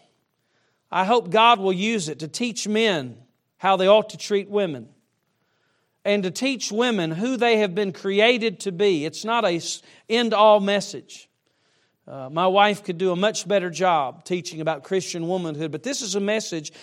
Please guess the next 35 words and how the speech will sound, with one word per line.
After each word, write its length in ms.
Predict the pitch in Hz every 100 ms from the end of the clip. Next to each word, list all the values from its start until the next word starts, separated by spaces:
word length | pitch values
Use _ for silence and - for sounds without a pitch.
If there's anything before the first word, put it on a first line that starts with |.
| -
this 180 | 254 277
is 100 | 269
a 80 | 277
question 600 | - 262 226 - 196 185 - _
that 180 | 185 190
you 340 | 190 226 294
need 280 | 277 277 233
to 100 | 220
answer 540 | 196 196 175 - 98 - _ _ _ _ _ _ _ _ _ _ _ _ _
and 180 | 160 160
know 200 | 196 214
it 100 | 190
well. 380 | 165 139 92 - _ _ _ _ _ _ _ _
So 180 | - 226
the 100 | 220
first 340 | 220 302 294
thing 260 | 254 240 214
that 80 | 196
I 120 | 190
tell 260 | 185 240 226
you 120 | 196
this 280 | 185 175 208
morning, 320 | 214 185 170
in 140 | 185
the 40 | 190
answer 380 | 247 269 -
of 100 | 185
what 260 | 165 240 277
is 240 | 226 220
a 60 | 190
woman, 540 | 175 214 226 165 156
the 80 | 165
woman 380 | 170 262 302 247
is 180 | 202 147
defined 800 | 170 175 220 226 196 160 165